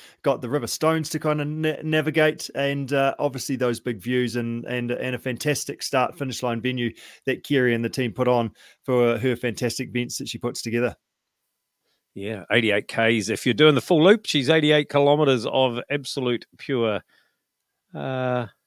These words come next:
Speaker 2: well, it'll be fun to start, won't it?
Speaker 1: <laughs> Yeah, exactly. But that's
Speaker 2: And it'll be
Speaker 1: what
Speaker 2: a
Speaker 1: the, the
Speaker 2: tailwind
Speaker 1: thing
Speaker 2: home. It'll be a tailwind
Speaker 1: Oh,
Speaker 2: home.
Speaker 1: absolutely. And the harder it is, the better that beer tastes at the end, though, doesn't it?
Speaker 2: Correct. A hundred percent,
Speaker 1: Have,
Speaker 2: mate. A hundred percent.
Speaker 1: have you ridden around the lake before, Angus?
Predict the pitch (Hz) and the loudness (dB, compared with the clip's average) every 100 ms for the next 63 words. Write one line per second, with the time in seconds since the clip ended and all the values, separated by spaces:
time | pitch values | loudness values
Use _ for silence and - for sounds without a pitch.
0 | _ _ _ 127 110 90 87 87 123 107 | _ _ _ -4 -4 -4 -6 -6 -4 -6
1 | - - 131 101 135 113 87 _ 151 415 | -6 -2 0 0 -2 -4 -6 _ -4 -2
2 | 381 381 - 202 - 190 - 185 - 180 | -2 -2 2 0 4 2 2 -2 0 -2
3 | - 151 - 127 - 165 - 214 220 214 | 0 -2 0 -6 -6 -4 4 6 6 8
4 | 247 233 196 196 233 220 175 160 139 135 | 8 8 6 6 6 8 8 8 8 6
5 | 117 143 160 180 - 185 185 202 147 127 | 6 0 2 0 2 6 6 6 4 4
6 | 160 - 131 135 117 120 208 185 190 208 | 2 0 -2 0 0 2 4 6 6 6
7 | 180 165 165 139 131 151 131 120 110 139 | 6 6 4 2 0 2 2 0 0 0
8 | 135 131 117 123 117 117 104 104 113 104 | 2 0 0 -4 -4 -4 -4 -4 -4 -6
9 | - _ _ _ - 135 113 92 - 131 | -16 _ _ _ -6 -2 -2 -6 -6 -2
10 | 135 120 104 180 101 - - _ 95 101 | -2 -4 -2 -4 -4 -14 -20 _ -14 -4
11 | 185 160 180 214 202 202 165 131 - 139 | -2 0 0 -2 4 2 2 -4 -2 2
12 | 135 123 117 117 - 110 113 104 95 - | 2 2 0 -2 -4 -8 -8 -8 -10 -16